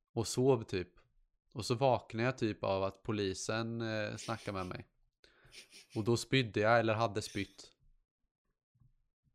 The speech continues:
Sen kommer jag inte ihåg så mycket. Och sen, eh, gick vi typ, gick vi typ på väg hem till Elias Rasey. Och sen, eh, somnade jag igen. Och sen vaknade jag till och då låg vi inne i,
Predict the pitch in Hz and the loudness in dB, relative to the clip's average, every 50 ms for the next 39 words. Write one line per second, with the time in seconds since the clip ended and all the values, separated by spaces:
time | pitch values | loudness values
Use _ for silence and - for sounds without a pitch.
0 | _ _ _ _ _ _ - - - - 123 127 139 127 147 143 143 135 123 117 | _ _ _ _ _ _ -20 -8 0 2 4 4 4 4 2 2 2 2 4 4
1 | 110 120 117 - 135 123 120 117 - - 98 95 - - - - _ _ _ _ | 2 2 2 0 0 -2 -2 -2 -2 -2 -2 -2 -2 -6 -20 -20 _ _ _ _
2 | _ _ _ _ - 113 110 - - 110 107 110 110 110 110 110 110 110 110 110 | _ _ _ _ -8 -8 -6 -2 0 0 2 2 0 -2 -2 -2 0 0 0 0
3 | 110 107 110 107 107 - - - - 113 117 - 117 101 - - - - _ _ | -2 -2 -2 -4 -4 -4 -6 -4 0 0 0 0 0 -4 -4 -6 -16 -20 _ _
4 | _ _ - - - 110 107 - - - 120 120 120 127 110 95 - - - - | _ _ -14 -6 -4 -2 -2 -4 -4 -2 -2 -2 0 0 -2 -2 -4 -12 -12 -6
5 | 117 104 104 101 101 98 107 101 98 92 - 104 98 101 104 117 - - - 110 | -2 2 4 4 2 2 -2 -6 -6 -6 -8 -6 -4 -2 -2 -2 -4 -6 -10 -12
6 | - - 113 110 117 127 135 139 - _ _ _ _ _ _ _ _ _ _ _ | -8 -4 -2 0 0 0 -2 -2 -6 _ _ _ _ _ _ _ _ _ _ _
7 | - _ _ _ - - _ _ _ _ - 113 110 - 117 113 117 117 117 117 | -20 _ _ _ -20 -20 _ _ _ _ -6 -4 -2 2 2 2 2 2 0 0
8 | 117 113 113 113 110 113 110 - - 120 113 104 98 101 107 117 107 98 95 104 | 0 0 2 2 0 0 0 0 -2 -2 -2 -2 -2 0 0 2 2 2 0 0
9 | 107 107 107 107 101 - 117 113 110 110 113 113 113 - - 113 110 - 110 110 | -2 -4 -6 -6 -4 -4 -2 -2 0 0 0 0 0 -2 -4 -6 -4 -2 0 0
10 | 113 113 107 107 104 110 113 110 104 98 98 101 104 107 107 104 104 101 98 101 | 0 0 -2 -2 -2 -2 -2 0 -2 -2 0 0 -2 -2 -2 -4 -4 -4 -4 -4
11 | 101 101 98 101 107 | -4 -4 -4 -6 -8